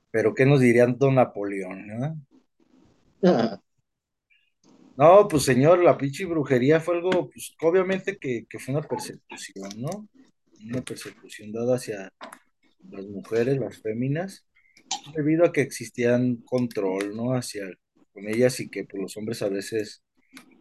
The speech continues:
Speaker 1: sucumbían a sus encantos o no podían controlar esas bajas pasiones, ¿no? Tal Esme-, tal cual Esmeralda hacía con el cardenal, ¿no? En el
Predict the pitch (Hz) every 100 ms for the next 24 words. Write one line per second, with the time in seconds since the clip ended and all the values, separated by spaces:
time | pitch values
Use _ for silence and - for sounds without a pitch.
0 | _ _ - 127 131 127 120 120 123 123
1 | 113 - 110 104 98 104 104 113 117 107
2 | 104 95 90 85 - - - - _ _
3 | - _ _ _ _ - 101 113 113 113
4 | 107 113 110 107 95 98 104 - 101 -
5 | - _ _ _ 185 110 104 117 - 101
6 | 120 113 117 123 156 185 151 _ _ _
7 | _ _ - - _ _ _ - - 110
8 | 113 110 110 110 113 110 107 _ _ -
9 | 117 131 131 127 127 110 113 113 127 117
10 | 120 - 120 113 98 90 - _ _ -
11 | - - - - _ _ _ _ _ -
12 | 110 101 101 98 104 107 117 131 110 98